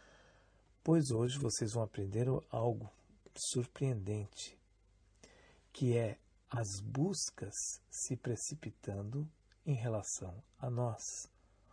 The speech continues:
Os nossos acervos internos, os nossos arquivos existenciais,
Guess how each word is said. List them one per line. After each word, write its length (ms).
Os 220
nossos 480
acervos 800
internos, 840
os 140
nossos 400
arquivos 960
existenciais, 1080